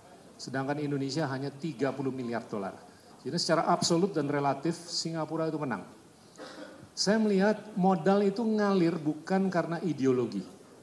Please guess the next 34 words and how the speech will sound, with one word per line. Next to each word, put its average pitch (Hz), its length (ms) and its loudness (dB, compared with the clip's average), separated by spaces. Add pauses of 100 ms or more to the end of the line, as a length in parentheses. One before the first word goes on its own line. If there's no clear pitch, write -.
(160)
bukan 185 420 0
karena 165 320 2
geografi, 139 640 2
bukan 143 320 -4
karena 139 320 -4
apakah 143 400 -2
ada 131 220 -2
sumber 135 340 -4
daya 120 240 -2
manusia 117 480 -6
atau 139 80 -8
sumber 113 380 -8
daya 107 100 -8
alam, 104 240 -8 (480)
tapi 208 220 -4
lebih 196 260 0
karena 175 240 -6
kepercayaan 185 720 0
terhadap 151 240 0
sistem. 117 400 0 (560)
Bahkan 117 240 -2
orang 151 240 -2
Indonesia 147 460 -2
itu 165 100 -2
naruh 147 240 -4
modal 147 380 0
di 135 100 -2
Singapura. 147 480 0 (800)
Nah, 147 180 0 (380)
kalau 175 240 0
Bapak 180 320 6
dipilih 156 320 2
jadi 135 160 2
presiden, 117 560 -2